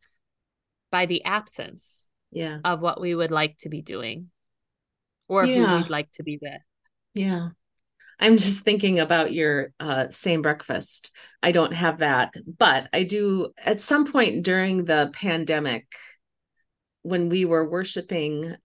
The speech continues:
Speaker 2: only through the live stream, we didn't really, we didn't have anyone present in our worshiping space.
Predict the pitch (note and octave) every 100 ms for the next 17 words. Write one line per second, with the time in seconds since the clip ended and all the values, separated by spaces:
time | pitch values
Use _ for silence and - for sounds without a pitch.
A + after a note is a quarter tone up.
0 | - G#3+ G3+ F#3+ E3+ E3+ F#3 E3+ D3+ D#3
1 | D#3+ F3+ - A#3 G3+ E3 D#3+ E3+ - -
2 | E3+ E3 E3+ E3+ E3 E3 E3+ E3 D#3+ D#3
3 | D3 C3+ C#3 F3 F3+ G#3 G#3 - F3 E3
4 | C3+ D3 D3 F3 - F#3+ E3+ D#3+ - E3+
5 | D3 - -